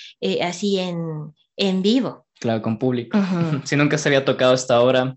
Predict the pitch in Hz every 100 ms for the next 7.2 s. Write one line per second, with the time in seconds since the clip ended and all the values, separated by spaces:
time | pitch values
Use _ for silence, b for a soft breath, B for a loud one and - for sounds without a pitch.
0 | - 113 113 - 120 113 107 113 110 117
1 | 120 123 117 117 117 113 110 117 113 123
2 | B B B B _ - 120 117 - 104
3 | 104 98 - - - - 117 120 113 107
4 | 127 139 139 123 113 - 147 113 - -
5 | 120 104 104 101 107 117 120 101 101 104
6 | 104 107 107 120 123 - 110 113 110 113
7 | - 101